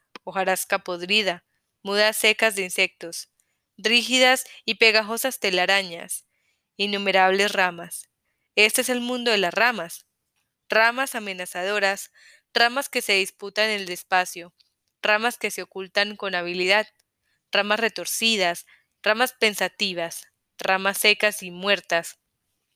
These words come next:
La escena se va repitiendo sin fin, solo que cada vez que se repite, el bosque se va volviendo más y más espeso.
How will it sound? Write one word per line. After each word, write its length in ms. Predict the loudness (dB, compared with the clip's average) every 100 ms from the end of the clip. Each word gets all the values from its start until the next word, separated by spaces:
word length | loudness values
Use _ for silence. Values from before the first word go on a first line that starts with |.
| _ -4
La 260 | 4 4
escena 460 | 4 4 2 2 -2 -8 -20 _ _
se 140 | 0 2
va 100 | 4
repitiendo 600 | 2 -2 -6 -6 -2 -4
sin 220 | -4 -12
fin, 320 | -4 -4 -4 _ _ _ _ _ _ -12
solo 300 | -2 -2 0
que 120 | -2
cada 320 | -2 2 4 4
vez 200 | 4 0
que 120 | -2
se 120 | -2
repite, 560 | -2 -2 -2 2 0 0 -8 -2
el 180 | -2 0
bosque 300 | -2 -2 -4
se 160 | 0
va 160 | 2 4
volviendo 560 | 4 2 2 2 -2 -6 _ _
más 540 | -2 2 4 2 -2
y 80 | -10
más 280 | -6 -4 -6
espeso. 720 | -10 -12 -4 -4 -2 -6 -8